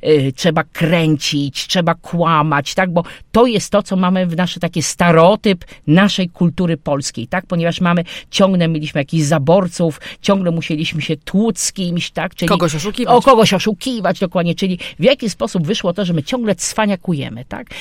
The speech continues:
Speaker 1: I to cwaniactwo jest dokładnie również w tym,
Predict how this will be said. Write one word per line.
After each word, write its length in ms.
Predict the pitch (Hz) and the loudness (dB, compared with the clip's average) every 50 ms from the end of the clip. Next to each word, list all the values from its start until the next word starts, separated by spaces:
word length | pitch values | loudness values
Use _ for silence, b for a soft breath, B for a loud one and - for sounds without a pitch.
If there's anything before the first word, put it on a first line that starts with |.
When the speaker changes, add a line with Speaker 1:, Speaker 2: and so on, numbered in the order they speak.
| B B - | B B -10
Speaker 1:
I 80 | 185 | -10
to 160 | - - 254 262 | -4 -4 -4 -4
cwaniactwo 840 | - - - - 214 226 269 508 508 392 - - - - 147 143 | -4 -10 -6 -4 -4 -4 -2 -2 -4 -4 -4 -6 -6 -4 -2 -2
jest 120 | 139 139 143 | -2 0 -2
dokładnie 440 | 170 170 - 196 220 226 233 202 175 | -4 -4 0 0 0 0 2 2 0
również 460 | 202 247 262 277 277 269 254 - B B B B | 0 0 -2 -4 -4 -2 -4 -4 B B B B
w 140 | - - - | -18 -18 -4
tym, 200 | - 240 220 | 0 2 2